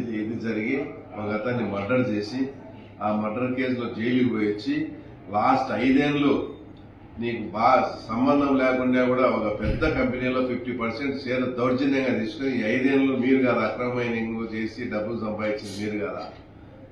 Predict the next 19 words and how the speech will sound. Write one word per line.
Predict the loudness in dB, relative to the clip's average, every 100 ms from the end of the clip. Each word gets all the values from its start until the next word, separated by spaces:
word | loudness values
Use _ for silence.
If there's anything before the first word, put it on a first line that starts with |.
| -16
ఒక | -10 -8
పక్క | -6 -4 -2 0
మీ | 0
అన్న | 0 0
కుటుంబం | -2 -2 -2 -2 -2 -4
చూస్తే | -6 -2 0 2 0 -6 -14 -14 -8
ఆయన | -6
నర్సయ్యని | -4 -4 -2 0 2 2
చంపి | 0 0 2
ఆ | 2 2
మైనింగ్, | 2 0 0 -2 -6 -12 -18 -20 -20 -18 -18 -18 -18 -20 -20 -8
తర్వాత | -4 -2 0
మీ | 2
కుటుంబానికి | 2 2 2 4 4 2
వస్తే | -2 -2
మీ | -2 -2
పిల్లనిచ్చిన | -2 -2 0 0 -2 -2
మామ | 0 2 2
అట్లా | 2 0